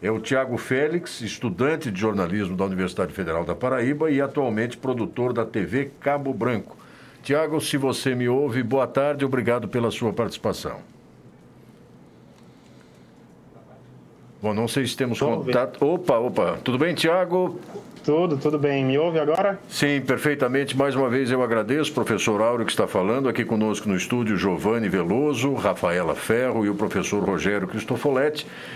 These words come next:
Speaker 1: Queremos saber dos seus relatos aí. A Paraíba é um dos estados que tem segundo turno. É, e a gente deu os números agora há pouco, a Rafaela trouxe aqui.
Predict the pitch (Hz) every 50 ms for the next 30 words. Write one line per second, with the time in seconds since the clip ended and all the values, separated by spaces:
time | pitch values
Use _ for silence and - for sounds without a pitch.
0 | - - - 156 165 180 185 185 - 185 160 151 170 170 170 160 - - 170 170
1 | 151 139 175 175 139 127 135 135 - 113 95 85 101 98 104 104 - - 127 123
2 | 123 123 143 147 151 165 160 160 - - - - - - - 123 135 139 131 120
3 | 107 110 101 - - 127 120 113 104 - - 127 107 92 - 131 139 147 135 -
4 | - 101 87 98 104 120 - - 135 147 185 190 135 95 85 - - - - -
5 | - - - - - - - - - - - - - 90 90 92 92 90 90 90
6 | 95 98 113 107 110 113 110 95 117 113 - - 110 113 117 120 123 107 92 123
7 | 160 180 160 113 95 104 110 92 110 113 117 110 - 143 156 151 147 95 92 101
8 | 92 - 113 98 98 104 104 92 - 101 104 98 92 - 131 113 - - 156 170
9 | 165